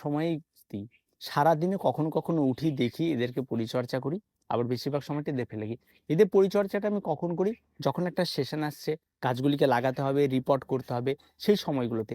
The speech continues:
এই যে এই সময় আমি গাছে কোনো কিছুই করব না, এইভাবেই পড়ে থাকবে এরা, এইভাবেই এদের থাকবে। এদের নড়াচড়া, যত আমি এদের সঙ্গে টাচ করব, এদেরকে আমি যত ছড়ানড়া করব, এই জিনিসগুলো যত বেশি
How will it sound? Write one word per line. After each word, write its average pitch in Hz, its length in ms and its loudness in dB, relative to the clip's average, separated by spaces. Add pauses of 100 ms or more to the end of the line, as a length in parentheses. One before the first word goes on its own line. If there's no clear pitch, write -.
(100)
এই 196 100 2
যে 214 120 2
এই 202 140 2
সময় 202 260 0
আমি 208 120 -2 (120)
গাছে 165 160 -2 (100)
কোনো 170 180 -2
কিছুই 170 280 -2
করব 107 160 0 (120)
না, 113 40 -8 (480)
এইভাবেই 170 440 4
পড়ে 143 200 2
থাকবে 113 300 -4
এরা, 120 140 -4 (360)
এইভাবেই 139 480 2
এদের 117 220 -2
থাকবে। 117 260 -4
এদের 135 200 4
নড়াচড়া, 127 460 2 (160)
যত 156 180 2 (140)
আমি 175 140 2 (100)
এদের 156 180 0 (100)
সঙ্গে 160 280 2 (240)
টাচ 135 160 0 (160)
করব, 139 220 2 (640)
এদেরকে 151 420 2
আমি 156 100 2 (100)
যত 135 160 0 (540)
ছড়ানড়া 147 560 2 (100)
করব, 131 200 0 (680)
এই 185 140 6
জিনিসগুলো 190 340 4 (100)
যত 151 140 2 (120)
বেশি 160 160 -2